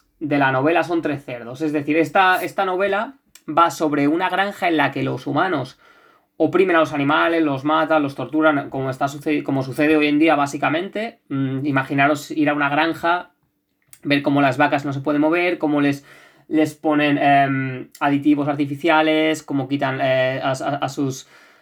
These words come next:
a, a, a sus criaturas cuando nacen, a lo que hacen con los pollos y demás. O sea, es una crueldad, eh, in-, increíble lo que sucede hoy en día, incluso más exacerbada que entonces, porque la tecnología es mayor, hay mayor población en el mundo y se quiere alimentar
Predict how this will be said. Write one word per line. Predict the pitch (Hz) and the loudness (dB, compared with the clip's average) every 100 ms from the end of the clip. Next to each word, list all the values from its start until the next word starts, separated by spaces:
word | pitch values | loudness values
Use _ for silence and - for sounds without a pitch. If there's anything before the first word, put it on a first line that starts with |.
| _ - | _ 0
a, | 143 135 139 147 | 2 4 2 2
a, | 135 | 0
a | |
sus | - - | -2 -6
criaturas | 151 135 143 139 | -2 0 0 -2
cuando | 139 151 165 | 0 0 2
nacen, | 170 165 170 147 | 2 0 0 0
a | |
lo | 135 139 131 | 0 -2 -2
que | 135 | -4
hacen | 139 | -4
con | 143 | -2
los | 143 139 | -2 -2
pollos | 180 175 165 165 | -2 0 0 0
y | |
demás. | 147 175 190 202 - | 0 0 0 -2 -2
O | |
sea, | 151 139 | -2 0
es | 131 | 0
una | 147 139 - _ _ - | 0 0 -2 _ _ 0
crueldad, | 165 156 147 139 143 143 139 - | 6 6 6 4 6 4 2 -2
eh, | 139 135 131 127 123 120 - _ - | -2 0 0 -2 -2 -4 -10 _ -4
in-, | 180 202 | -4 -2
increíble | 202 190 180 190 220 233 | -2 0 0 0 0 -2
lo | 226 156 | 0 -2
que | 156 | -2
sucede | 147 139 151 | -4 -2 0
hoy | 151 | 2
en | |
día, | 160 | 2
incluso | 156 151 156 | 2 0 -2
más | 143 151 160 | 0 0 -2
exacerbada | - 151 151 147 143 139 | -8 -6 -4 0 2 2
que | 139 | 0
entonces, | 160 165 - | -4 -8 -8
porque | 147 | -4
la | 131 | -4
tecnología | 135 131 131 156 151 | -2 -4 -4 -2 -2
es | 151 | 0
mayor, | 147 170 190 175 | 0 2 2 2
hay | 147 | 2
mayor | 139 139 139 131 | 0 -2 -4 -6
población | 143 139 127 143 | -6 -6 -4 -4
en | 139 | -2
el | |
mundo | 156 165 165 | 0 0 2
y | 151 | 0
se | 151 139 | -2 -2
quiere | 151 | 0
alimentar | 143 139 135 127 143 143 | 2 0 -4 -2 2 2